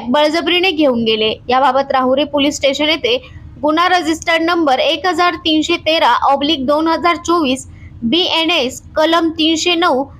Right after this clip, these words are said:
सहा प्रमाणे जबरी चोरीचा गुन्हा दाखल झालेला आहे. गुन्हा दाखल होताच पथकाने तात्काळ घटना ठिकाणी भेट देऊन फिर्यादीकडून आरोपींचे वर्णन प्राप्त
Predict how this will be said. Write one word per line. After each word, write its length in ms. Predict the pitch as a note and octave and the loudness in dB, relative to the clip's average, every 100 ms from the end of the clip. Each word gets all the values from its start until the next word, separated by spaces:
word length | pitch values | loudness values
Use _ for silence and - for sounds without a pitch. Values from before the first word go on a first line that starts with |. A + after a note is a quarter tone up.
| - | -16
सहा 300 | - F4 E4 | -4 0 2
प्रमाणे 600 | F#4 E4+ E4 F4+ B3 B3+ | 2 0 2 0 0 -2
जबरी 380 | A3+ C#4+ C#4+ F#4 | 0 0 2 0
चोरीचा 440 | F#4+ F#4 D#4+ E4 F4 | 0 0 0 0 0
गुन्हा 280 | C#4+ D4 D#4 | 0 0 2
दाखल 360 | C#4 C4+ D#4 | 0 0 0
झालेला 340 | D#4 A#3 A3 A3 | 0 0 2 0
आहे. 280 | A3 A3 G#3 - G3 - - - - | 0 -2 -4 -4 -4 -4 -4 -4 0
गुन्हा 320 | A3 C4+ F4+ | 2 2 2
दाखल 400 | - C#4+ C#4 D4+ | 2 0 0 0
होताच 480 | C#4+ D4+ D4 B3 B3+ | 2 0 0 -2 -2
पथकाने 560 | - D4 D4 D#4+ D#4+ B3 | -4 -4 -2 -2 0 -2
तात्काळ 520 | B3+ C#4+ C#4+ - F4 | 0 -2 -2 -2 0
घटना 380 | E4 D#4 - D#4+ | 0 -4 -2 -2
ठिकाणी 380 | D#4 D#4+ D4+ D4+ | 0 0 0 2
भेट 300 | C#4+ D4+ C#4+ | 2 0 2
देऊन 260 | E4 A#3 B3+ | 0 0 -2
फिर्यादीकडून 720 | D4 D4 D#4 F4 F4 F4+ F4 | 0 0 0 -2 0 0 2
आरोपींचे 580 | C#4 C#4+ D4 D#4+ D#4+ F4+ | 2 2 0 0 0 2
वर्णन 420 | D#4 D4 D#4 E4 | 2 2 0 0
प्राप्त 360 | D#4+ C#4 D4 | 0 0 0